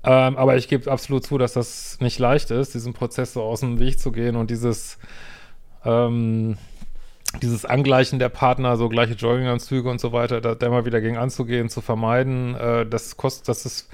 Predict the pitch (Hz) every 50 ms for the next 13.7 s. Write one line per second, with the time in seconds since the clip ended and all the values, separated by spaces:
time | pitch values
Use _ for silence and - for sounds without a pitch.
0 | - - - - - - - - - - - 135 139 151 147 143 135 131 147 143
1 | - 147 131 127 - - - - - 165 135 143 156 139 139 151 156 - 147 127
2 | 120 127 - - 131 120 113 120 131 127 123 123 123 - 135 123 120 - - -
3 | 131 127 123 113 127 147 143 - 123 113 117 113 110 - - 120 127 131 - -
4 | 151 170 180 151 117 101 101 104 117 143 143 131 117 113 - - 117 113 110 104
5 | 107 113 - - 123 113 - 123 123 127 131 - - - - - - - - -
6 | - - - - - - - - - - - - - - 127 127 127 127 127 127
7 | 127 127 127 123 127 123 123 123 123 120 123 127 131 - 139 131 123 135 131 -
8 | - - 127 117 117 123 123 120 120 120 120 120 117 120 117 113 113 113 110 113
9 | 113 117 - - - 131 - - 127 120 127 139 135 - 143 135 131 131 127 127
10 | 127 123 117 113 113 120 117 120 120 113 107 123 123 110 - 113 110 113 120 117
11 | 131 123 123 104 110 120 123 131 135 135 135 123 - 120 113 117 120 123 123 120
12 | 123 120 117 117 117 113 120 117 127 - - 127 110 - - 135 131 131 - 135
13 | 131 131 131 131 131 123 123 120 120 117 120 117 120 120